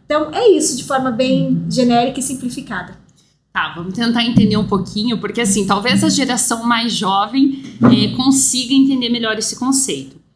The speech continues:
Speaker 2: Eu vou te dar um exemplo. Eu s-, nasci nos anos oitenta, né? Então, antes
Speaker 1: Nós
Speaker 2: de eu
Speaker 1: duas.
Speaker 2: entrar, <laughs> nós duas.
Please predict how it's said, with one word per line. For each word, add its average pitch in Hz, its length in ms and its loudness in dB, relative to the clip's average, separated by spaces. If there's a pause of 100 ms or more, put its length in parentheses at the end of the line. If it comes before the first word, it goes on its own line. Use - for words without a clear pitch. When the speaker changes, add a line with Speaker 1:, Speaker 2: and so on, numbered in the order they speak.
(300)
Speaker 2:
Eu 185 180 0
vou 202 100 4
te 202 160 0
dar 220 140 0
um 233 40 -2
exemplo. 185 480 0
Eu 202 160 2
s-, - 280 -6
nasci 190 320 -6
nos 214 260 -6
anos 208 240 -4
oitenta, 170 580 -6
né? 160 240 -10 (320)
Então, 294 600 2
antes 359 440 2
Speaker 1:
Nós 240 80 4
Speaker 2:
de 453 60 2
eu - 40 2 (120)
Speaker 1:
duas. 240 120 2
Speaker 2:
entrar, 202 300 -4
<laughs> 320 140 6
nós - 300 2
duas. 196 400 2